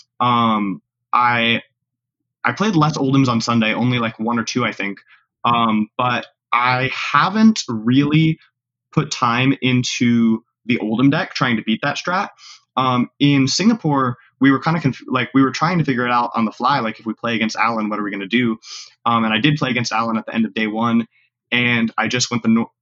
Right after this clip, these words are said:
went with the normal plan of trying to fatigue him, and I failed, and he fatigued me. Um, so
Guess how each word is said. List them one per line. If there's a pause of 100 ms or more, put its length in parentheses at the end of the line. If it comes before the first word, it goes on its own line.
went
with
the
normal
plan
of
trying
to
fatigue
him,
and
I
failed,
and
he
fatigued
me. (640)
Um,
so